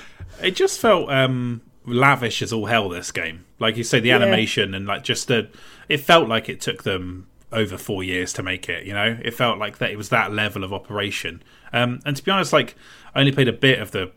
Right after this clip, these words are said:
Speaker 1: second one, but it just, it, it just didn't have the magic f-, for me for some, for whatever
Speaker 2: Oh.
Speaker 1: reason. Um, but maybe I should give it another try, I don't know. But, um,
Speaker 2: Yeah, I, I, I like all three. I,
Speaker 1: Yeah.
Speaker 2: I actually think they're much of a muchness quality-wise.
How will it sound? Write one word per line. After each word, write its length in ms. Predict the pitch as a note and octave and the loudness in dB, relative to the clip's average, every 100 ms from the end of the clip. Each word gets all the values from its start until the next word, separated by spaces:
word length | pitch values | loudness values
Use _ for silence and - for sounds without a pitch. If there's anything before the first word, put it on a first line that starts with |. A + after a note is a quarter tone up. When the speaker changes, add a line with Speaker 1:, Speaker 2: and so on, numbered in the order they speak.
| - | -12
Speaker 1:
second 360 | - A2+ - F#2+ | -4 -4 -4 -8
one, 200 | E2+ E2+ | -10 -8
but 160 | G2+ | -8
it 60 | F#2+ | -6
just, 240 | C3 - - | -6 -8 -6
it, 240 | E3+ E3 | -6 -6
it 120 | C#3+ | -8
just 360 | D3 G#3+ - - | -2 -4 -4 -4
didn't 240 | C#3+ D3+ | -2 0
have 220 | A#2 B2 A#2 | -2 -4 -4
the 60 | |
magic 380 | G2 A#2 G#2 F2+ | -4 -2 -2 -6
f-, 180 | - - | -10 -18
for 160 | - G#2+ | -12 -10
me 220 | F#2 F2 | -8 -10
for 160 | - A#2 | -10 -8
some, 240 | - G2+ | -4 -6
for 140 | G2+ G#2+ | -4 -2
whatever 300 | G#2 G2 F#2+ | -2 -2 -4
Speaker 2:
Oh. 60 | |
Speaker 1:
reason. 440 | E3 C#3+ B2 A#2 - _ | -4 -2 -2 -4 -10 _
Um, 400 | G#2+ G2+ G2 G2+ - - | -8 -6 -8 -14 -8 -4
but 80 | D3+ | 0
maybe 140 | F#3+ | 2
I 20 | |
should 120 | F#3+ F#3 | 0 0
give 100 | F3+ | 0
it 60 | |
another 120 | F3 E3+ | 0 0
try, 220 | E3+ A2+ | 2 2
I 40 | |
don't 120 | F#2 A2+ | 2 0
know. 200 | F#2 F2+ | -2 -4
But, 200 | G2+ - | -8 -6
um, 140 | A2+ D3 | -2 -2
Speaker 2:
Yeah, 180 | G#3+ G3+ | 2 2
I, 80 | |
I, 200 | G3 D#3 G3+ | 2 0 0
I 220 | - F#3 | 2 0
like 280 | F#3 B2 D3 | 0 -2 -4
all 140 | C#3 | -6
three. 320 | A#2+ C#3+ D3 - - - | -2 -2 -2 -6 -10 -2
I, 120 | C#3+ | 0
Speaker 1:
Yeah. 180 | C3 E3+ | 4 6
Speaker 2:
I 100 | G3+ | 6
actually 220 | - A#2+ | 4 -2
think 200 | D#3 B2 | -2 -2
they're 120 | B2 | -2
much 500 | B2 C#3+ D3 C#3+ - | -4 -4 -2 -4 -6
of 80 | C3 | -2
a 40 | |
muchness 420 | A#2+ C#3+ - A#2 | -2 -2 -4 -6
quality-wise. 720 | - G#2 G#2 - G#2+ A2 A2+ | -6 -6 -6 -6 -6 -6 -6